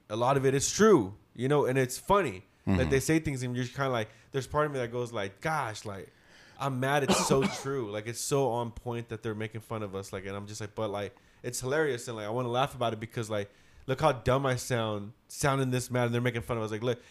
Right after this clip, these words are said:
Speaker 1: it makes me look at myself going, like, "This is so stupid. Like, I sound like this. Like, I do this shit." Like,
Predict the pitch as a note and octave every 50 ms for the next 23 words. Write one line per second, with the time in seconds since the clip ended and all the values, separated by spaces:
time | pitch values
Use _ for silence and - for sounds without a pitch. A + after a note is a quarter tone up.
0 | - - D3 D#3+ - G#3 A3 G#3+ - - G3 G3+ F#3+ E3+ D#3 E3 E3+ E3 E3+ D3+
1 | D3 C3+ C3 - - C3+ B2+ A#2 - - B2+ B2 A#2+ A#2 A2+ G#2 G#2+ G#2+ C#3 C#3
2 | - - C3+ B2 - - - C3 A#2+ A#2 A#2 - - - B2+ A#2 A2 - F2+ E2+
3 | G2+ G2+ A2+ B2+ B2+ - - A2+ A2 C3 D3+ E3+ F3 F3 F3 F#3+ F#3+ F#3+ E3+ D#3
4 | B2 G2+ A#2 A#2 A2+ A#2 C#3 D#3 D#3+ F3 E3+ - - G3 F#3 D#3 C3+ A2+ G#2 G2